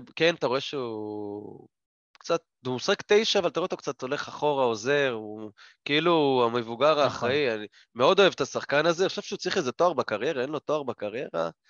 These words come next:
Speaker 1: הרבה כמעטים, אני חושב שיהיה נהדר אם הוא ייקח איזה משהו, למרות שהמונדיאל הזה יהיה מאוד מאוד קשה,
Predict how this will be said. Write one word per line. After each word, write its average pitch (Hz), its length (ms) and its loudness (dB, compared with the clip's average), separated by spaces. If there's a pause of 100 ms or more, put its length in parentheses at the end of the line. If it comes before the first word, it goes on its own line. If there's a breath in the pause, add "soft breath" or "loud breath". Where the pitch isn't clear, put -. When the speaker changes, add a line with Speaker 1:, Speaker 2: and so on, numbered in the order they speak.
(680 loud breath)
Speaker 1:
הרבה 123 260 4
כמעטים, 208 600 4
אני 117 200 -12
חושב - 160 -10
שיהיה 170 460 2
נהדר 156 400 4
אם 143 60 0
הוא 135 60 0
ייקח 127 320 -4
איזה 113 180 -6
משהו, 180 440 2
למרות 139 300 -2
שהמונדיאל 123 580 -2
הזה 117 160 -6
יהיה 113 120 -2
מאוד 113 240 -4
מאוד 113 220 -6
קשה, 170 420 -2